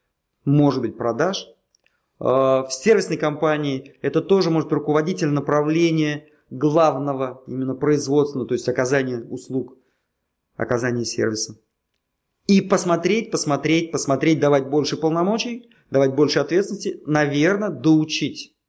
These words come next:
Наверно, доучить. В моей практике было несколько случаев, когда владельцы компаний, э, видя внутри компании вот такого неплохого руководителя, у которого просто не хватало знаний,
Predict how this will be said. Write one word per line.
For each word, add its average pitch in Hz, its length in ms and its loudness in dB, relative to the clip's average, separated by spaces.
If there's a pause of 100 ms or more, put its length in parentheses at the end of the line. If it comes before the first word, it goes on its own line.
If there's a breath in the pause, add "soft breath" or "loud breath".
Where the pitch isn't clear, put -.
(520)
Наверно, 139 460 0
доучить. 127 560 -8 (680 soft breath)
В 113 80 -2
моей 170 160 4
практике 180 420 0
было 147 200 2
несколько 151 380 0
случаев, 170 480 0
когда 123 480 0 (120)
владельцы 135 480 0
компаний, 180 720 -2 (560)
э, 127 220 2
видя 160 480 2
внутри 143 280 -6
компании 147 520 -2
вот 117 160 -4
такого 139 500 -2
неплохого 165 560 2
руководителя, 151 640 -2
у 127 40 2
которого 135 300 0
просто 185 340 0
не 190 80 0
хватало 170 640 0 (540 loud breath)
знаний, 131 1160 -2